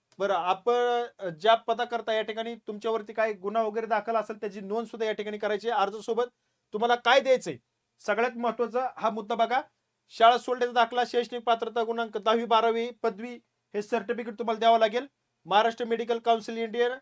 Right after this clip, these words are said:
इंडियन मेडिकल काउन्सिल आणि संबंधित नोंदणी प्रमाणपत्र, शाळा सोडल्याचा दाखला, रहिवासी दाखला, अनुभवाचा दाखला, जातीचा दाखला, जात वैधता प्रमाणपत्र, नॉन क्रिमिनल आणि आधार कार्ड, पॅन कार्ड हे डॉक्युमेंट तुम्हाला जोडणे आवश्यक आहे. सगळ्यात महत्वाचं हे लक्षात ठेवा.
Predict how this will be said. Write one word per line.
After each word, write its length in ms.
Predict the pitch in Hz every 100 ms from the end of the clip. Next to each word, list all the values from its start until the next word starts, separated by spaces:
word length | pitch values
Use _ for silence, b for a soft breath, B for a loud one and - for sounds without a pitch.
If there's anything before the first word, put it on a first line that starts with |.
| _ _ -
इंडियन 280 | 196 254 240
मेडिकल 320 | 240 240 240
काउन्सिल 320 | 233 233 247
आणि 200 | 233 240
संबंधित 420 | - 226 240 247 233
नोंदणी 240 | 240 233
प्रमाणपत्र, 600 | 233 233 233 226 220 262 277
शाळा 280 | - 226
सोडल्याचा 300 | 220 233 233
दाखला, 300 | 226 226 247
रहिवासी 360 | 233 220 226 214
दाखला, 380 | 226 226 247 262 - _ _ _ _ -
अनुभवाचा 460 | 180 226 262 262
दाखला, 300 | 262 240 254
जातीचा 360 | 247 226 226 247
दाखला, 460 | 240 233 240 247 247
जात 220 | 180 226
वैधता 300 | 240 233 226
प्रमाणपत्र, 520 | 240 240 240 226 233 240
नॉन 240 | 226 233
क्रिमिनल 320 | 226 233 240
आणि 260 | 240 226 269 -
आधार 240 | 185 208
कार्ड, 220 | 233 233 233
पॅन 180 | 226 220
कार्ड 180 | 214 185
हे 180 | 151 214
डॉक्युमेंट 460 | 202 220 240 240
तुम्हाला 300 | 226 220 247 311 _ _ _ 151
जोडणे 300 | 220 233 240
आवश्यक 380 | 226 220 226 220
आहे. 200 | 226 262
सगळ्यात 360 | - 226 226
महत्वाचं 360 | 226 214 214 214
हे 200 | 196 226
लक्षात 240 | 214 220
ठेवा. 280 | 202 208 233